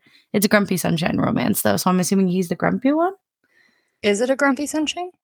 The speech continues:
Speaker 1: It is a Grumpy Sunshine.
Speaker 2: Oh, I see it now. I didn't
Speaker 1: Yeah.
Speaker 2: expand.
Speaker 1: So one of them is grumpy, <laughs> one is sunshiny. Uh, but anyway, her neighbor that she doesn't like uh,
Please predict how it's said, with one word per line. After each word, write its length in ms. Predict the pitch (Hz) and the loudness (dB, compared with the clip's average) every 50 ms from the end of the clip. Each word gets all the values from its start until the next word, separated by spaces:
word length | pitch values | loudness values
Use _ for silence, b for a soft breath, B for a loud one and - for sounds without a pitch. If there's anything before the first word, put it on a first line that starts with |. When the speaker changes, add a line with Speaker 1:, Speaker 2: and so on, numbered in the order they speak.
| _ _ - | _ _ -6
Speaker 1:
It 160 | - 214 - - | -4 -4 -2 -2
is 220 | 240 233 240 233 | -2 -2 0 -2
a 40 | 220 | -4
Grumpy 360 | - - - 180 180 - 214 | -6 -8 -8 -8 -8 -8 -8
Sunshine. 460 | 190 - - 196 190 - - 254 247 247 196 190 | -10 -8 -8 -8 -6 -6 -8 -8 -8 -6 0 2
Speaker 2:
Oh, 80 | 247 240 | 2 2
I 60 | 233 | 2
see 220 | 220 220 - 226 208 | 0 -2 -6 -6 -6
it 100 | 185 196 | -4 -4
now. 240 | 185 175 175 175 - _ _ _ _ | -6 -6 -6 -8 -10 _ _ _ _
I 120 | 208 214 214 | -4 -2 -2
didn't 280 | 214 202 202 - - - | -2 -4 -6 -8 -10 -10
Speaker 1:
Yeah. 280 | - 220 208 226 240 - | -10 -4 0 0 0 0
Speaker 2:
expand. 300 | - - 160 165 165 160 - _ _ | 0 -4 -10 -14 -14 -16 -18 _ _
Speaker 1:
So 160 | - - 254 | -4 0 2
one 160 | 247 254 311 359 | 2 4 4 2
of 120 | 381 349 | 2 2
them 120 | 381 359 | 2 2
is 120 | 359 330 285 | 2 2 2
grumpy, 320 | 302 285 277 254 262 269 | 2 2 2 2 0 0
<laughs> 0 | |
one 200 | 254 247 - 262 | -2 0 2 2
is 140 | 262 247 240 | 2 2 2
sunshiny. 500 | - 220 220 208 - 220 208 202 202 196 B B B B - | 0 0 0 0 0 -2 -2 -2 -2 -4 B B B B 0
Uh, 160 | - 208 208 | 2 2 2
but 140 | 196 214 - | 2 2 2
anyway, 240 | 240 262 254 247 240 | 2 2 2 2 2
her 160 | 233 254 233 | 2 2 2
neighbor 280 | 226 240 247 240 247 | 2 2 2 2 0
that 140 | 226 214 220 | 0 -2 -2
she 100 | - - | -4 -2
doesn't 320 | 196 214 214 202 208 196 - | -2 0 0 0 -2 -4 -4
like 600 | 180 180 185 175 175 180 180 - _ - - _ _ _ _ _ _ _ _ _ - | -2 -2 -2 -2 -2 -4 -8 -10 _ -20 -20 _ _ _ _ _ _ _ _ _ 2
uh, 400 | 185 185 180 175 170 165 - - | 4 4 6 4 4 2 0 -4